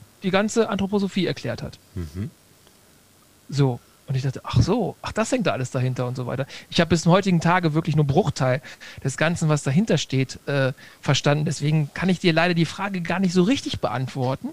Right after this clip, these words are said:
Speaker 2: Mhm.
Speaker 1: Ähm, das, was ich aber sagen kann, ist, das, was ich erlebt habe, und ich beziehe mich nur darauf, weil ich ja Pragmat bin, das, was ich erlebt habe, ist, Gemeinschaft ist eine ganz große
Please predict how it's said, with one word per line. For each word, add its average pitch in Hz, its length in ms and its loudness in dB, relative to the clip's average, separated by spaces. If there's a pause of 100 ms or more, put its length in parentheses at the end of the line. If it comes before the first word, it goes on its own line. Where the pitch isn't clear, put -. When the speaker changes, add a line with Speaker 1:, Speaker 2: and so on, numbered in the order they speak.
(160)
Speaker 2:
Mhm. 160 360 -4 (340)
Speaker 1:
Ähm, 170 360 6 (320)
das, 180 160 2
was 165 140 2
ich 214 200 -4
aber 180 200 4
sagen 294 320 2
kann, 160 200 2
ist, 139 200 -4
das, 156 120 -2
was 170 80 0
ich 156 100 -2
erlebt 175 440 -2
habe, 143 200 2
und 139 100 0
ich 135 80 -6
beziehe 190 240 -4
mich 196 120 0
nur 349 140 -2
darauf, 247 280 0
weil 214 80 2
ich 196 80 -2
ja 214 40 2
Pragmat 247 480 -4
bin, 147 220 -2 (440)
das, 151 160 -2
was 175 140 2
ich 175 80 0
erlebt 175 320 0
habe, 208 280 4
ist, 180 300 -2 (280)
Gemeinschaft 180 880 0 (240)
ist 170 200 0
eine 151 280 2
ganz 165 500 -2
große 185 560 0